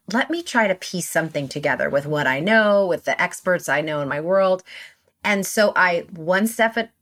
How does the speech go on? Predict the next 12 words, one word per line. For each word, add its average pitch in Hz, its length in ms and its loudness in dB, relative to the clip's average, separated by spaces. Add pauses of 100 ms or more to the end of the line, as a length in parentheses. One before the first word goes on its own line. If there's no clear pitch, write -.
(140)
forward, 185 400 2
two 190 180 -6
steps 185 400 -4
back, 151 440 0 (340)
pieced - 380 -4
together 233 500 2
a 165 80 -2
recovery 180 540 -2
program 143 420 -4
for 143 140 -8
myself - 720 -10 (560)
and 180 560 2